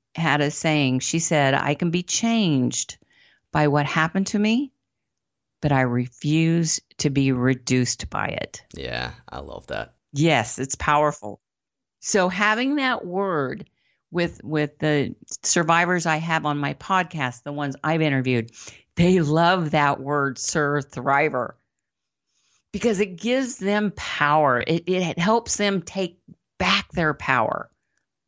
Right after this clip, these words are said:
Speaker 1: You know, I ca-, I will never get justice in a court of law because my perpetrators are dead. The best justice that I can get is to be happy. I, I like to say happy is the best revenge.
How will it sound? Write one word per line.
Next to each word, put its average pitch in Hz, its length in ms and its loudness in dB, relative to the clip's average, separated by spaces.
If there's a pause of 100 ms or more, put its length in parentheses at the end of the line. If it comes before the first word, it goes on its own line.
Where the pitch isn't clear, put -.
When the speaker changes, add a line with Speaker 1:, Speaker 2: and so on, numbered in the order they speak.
(120)
Speaker 1:
You 196 120 0
know, 214 160 4
I 220 220 2
ca-, 240 200 -8
I 190 160 2
will 202 140 0
never 208 280 -2
get 262 240 -4
justice 180 520 -2
in 165 100 0
a 151 60 0
court 156 320 0
of 156 120 0
law 131 360 2
because 143 340 -2
my 139 220 4
perpetrators 143 880 0
are 135 60 2
dead. 123 400 2 (1040)
The 151 80 2
best 170 460 0
justice 180 460 -2
that 139 200 0
I 135 180 2
can 196 220 -2
get 127 360 0 (440)
is 151 140 0
to - 100 -4
be 139 120 2
happy. 131 500 -2
I, 156 300 2
I 196 40 2
like 170 260 0
to 165 100 -4
say 147 360 0
happy 160 480 -2
is 135 200 -6
the 143 100 -16
best 139 400 -8
revenge. 131 680 -6